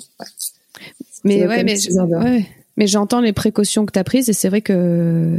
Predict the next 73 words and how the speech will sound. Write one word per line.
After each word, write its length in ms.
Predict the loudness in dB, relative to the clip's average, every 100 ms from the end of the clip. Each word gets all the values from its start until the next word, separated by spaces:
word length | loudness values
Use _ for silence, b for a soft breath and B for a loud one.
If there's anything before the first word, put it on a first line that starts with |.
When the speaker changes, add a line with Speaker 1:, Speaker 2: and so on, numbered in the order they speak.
| -2
Speaker 2:
c'est, 340 | -2 -2 0
c'est 140 | 0 0
intéressant. 440 | 2 0 0 -2
Parce 280 | -4 -10 -2
que 60 | 0
moi, 120 | 2
je, 80 | 0
pour 120 | -2
la 60 | 0
peine, 140 | 2
je 60 | 2
les 140 | 0
ai 40 | 0
pas 140 | -2
prises. 260 | 0 0 2
Moi, 120 | 0
je 100 | 2
roulais 200 | 0 2
avec, 300 | 2 0 0
euh, 360 | 0 2 0
des 160 | 0 -2
pneus, 220 | 2 2 2 0 0 0
euh, 0 |
lisses 440 | 0 0 0 -2
sur 320 | -2 -2 -2 0
un, 340 | 0 0 -2
sur 300 | -4 -4 -2
de 60 | 0
la 80 | -2
pluie, 240 | 0 -2
quoi. 220 | 0 -6 -6 B B B -4
Et 100 | -2
du 100 | 0
Speaker 1:
Ouais. 100 | 0
Speaker 2:
coup, 120 | 0
forcément, 540 | -2 -4 -2 0 2 2
Speaker 1:
Ouais. 80 | 0
Speaker 2:
bah, 120 | 0
parce 180 | 0 0
que 100 | -2
t'as, 240 | 0 -2
t'as 140 | 0 0
envie 180 | 2
de 60 | 0
rien 180 | 2 0
changer. 380 | 2 2 2 0
Tu 140 | -2
te 40 |
dis 80 | 0
en 40 | 0
même 100 | 0
temps, 100 | -2
je 60 |
suis 80 | -2
pas 100 | 0
malade, 300 | 0 0 2
hein, 80 | 2
Speaker 1:
Mm. 40 |
Speaker 2:
c'est 160 | 2 0
juste 220 | 0 0
que 40 | 2
Speaker 1:
Mm, 60 | 2
mm. 40 |
Speaker 2:
j'ai... 200 | 2 0 0
au 40 |
Speaker 1:
Ah, 40 |
Speaker 2:
contraire, 300 | 0 2 2
Speaker 1:
mais 60 | 2
Speaker 2:
quoi. 140 | 0
Speaker 1:
c'est 60 | 0
clairement 320 | 0 2 2
ça, 240 | 0 0 0
ouais. 140 | -2